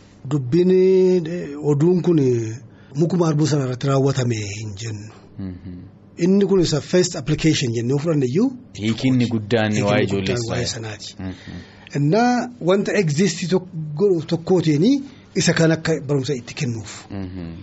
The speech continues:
Speaker 1: Inni yommuu achi ga'u muka kanarraatu, eh, ija dhabuu wallaale miti jechuu hin dandeenyu. Karaa tokko yoo laalle immoo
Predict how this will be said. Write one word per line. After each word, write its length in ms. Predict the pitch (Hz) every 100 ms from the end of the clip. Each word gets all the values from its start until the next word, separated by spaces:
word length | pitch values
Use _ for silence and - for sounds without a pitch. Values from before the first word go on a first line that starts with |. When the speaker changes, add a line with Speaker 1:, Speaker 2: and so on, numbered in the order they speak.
| - - -
Speaker 1:
Inni 380 | 220 226 226 233
yommuu 260 | 214 196
achi 200 | 202 208
ga'u 200 | 180 185
muka 200 | 160 160
kanarraatu, 920 | 185 180 170 175 165 151 139 135 131 135 - - - -
eh, 280 | 139 143 160
ija 160 | 175
dhabuu 340 | 160 156 160 156
wallaale 420 | 147 131 117 113
miti 380 | 107 - - - - - - -
jechuu 220 | 156 160
hin 80 | 127
dandeenyu. 340 | 117 110 104 - - -
Karaa 200 | 170 220
tokko 200 | 240 220
yoo 100 | 202
laalle 260 | 208 196 165
immoo 400 | 147 208 285